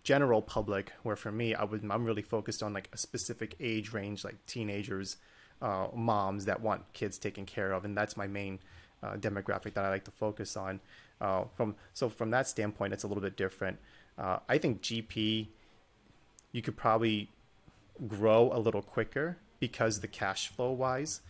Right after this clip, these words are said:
uh, whether it's fee for service or, or P P O, you collect the money for your services, what, what, let's say max, let's say a month out, where for a, an orthodontist, in order for it to scale, you have to hit that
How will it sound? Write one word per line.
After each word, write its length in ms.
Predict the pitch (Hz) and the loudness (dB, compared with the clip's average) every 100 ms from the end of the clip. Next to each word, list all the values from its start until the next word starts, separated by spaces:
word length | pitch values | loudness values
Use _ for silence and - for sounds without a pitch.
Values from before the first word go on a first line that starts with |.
| - - - - | -20 -20 -12 -6
uh, 240 | 101 98 | 0 0
whether 320 | 98 104 110 | 0 0 0
it's 140 | 104 - | 0 -2
fee 160 | 123 | -6
for 160 | 117 110 | -4 -4
service 420 | - 117 107 - | 0 2 2 -2
or, 120 | 98 - | -4 -6
or 60 | 110 | -14
P 220 | - 131 | -10 -8
P 260 | 117 107 98 | -6 -2 4
O, 320 | 110 104 95 - _ - - | 6 6 2 -6 _ -20 -14
you 220 | 143 120 | -4 -4
collect 580 | 117 - 117 120 117 - - - | -2 -2 4 4 2 -8 -16 -16
the 120 | 120 110 | -6 -2
money 280 | 113 110 | 0 0
for 160 | 110 120 | -2 -2
your 120 | 98 | -2
services, 840 | 95 120 120 107 - 98 101 104 - - - | 0 4 4 4 0 -2 -2 -2 -4 -14 -16
what, 240 | - 110 - | -6 -4 -2
what, 140 | 107 | 0
let's 200 | 104 - | 0 -2
say 120 | 107 | -4
max, 360 | 104 101 104 - | -4 -4 -4 -6
let's 120 | 117 | -4
say 80 | 101 | -2
a 80 | 101 | 0
month 320 | 107 120 - | 2 0 -2
out, 320 | 170 151 - - - - - - - | -4 -4 -6 -16 -20 -20 -20 -16 -4
where 560 | 110 113 110 104 101 - _ | 4 6 8 6 2 -6 _
for 320 | - 120 107 95 | -6 0 0 0
a, 300 | 104 101 95 | 0 0 0
an 100 | 107 | 2
orthodontist, 880 | 117 123 101 101 98 92 - 101 | 2 4 4 4 4 0 -4 -6
in 80 | 135 | -2
order 160 | 113 107 | 0 0
for 180 | - 110 | -2 -4
it 100 | 101 | -2
to 80 | 101 | -2
scale, 540 | - - 110 110 95 | -2 0 2 2 0
you 140 | 104 | -2
have 240 | 104 110 113 | -2 -2 -2
to 100 | 107 | -2
hit 320 | - 107 - | -2 -4 -4
that 240 | 110 92 | -6 -6